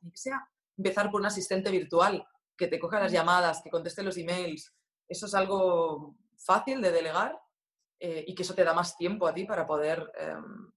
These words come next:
Speaker 1: para poder dedicarte a otras cosas, a buscar nuevos clientes, a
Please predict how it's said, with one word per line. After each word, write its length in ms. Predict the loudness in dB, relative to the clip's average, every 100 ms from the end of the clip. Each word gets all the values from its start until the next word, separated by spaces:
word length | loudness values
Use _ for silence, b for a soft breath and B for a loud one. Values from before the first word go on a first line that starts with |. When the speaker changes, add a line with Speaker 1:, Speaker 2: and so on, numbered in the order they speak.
| _ -12
Speaker 1:
para 140 | -4
poder 240 | -2 -2
dedicarte 400 | -2 -2 0 0
a 20 | 0
otras 200 | -2 -4
cosas, 280 | -4 -2
a 40 | -4
buscar 280 | -2 -2 0
nuevos 260 | -2 -2
clientes, 720 | -2 -2 0 0 -2 -2 -4 -10 _ _ -6
a 200 | -2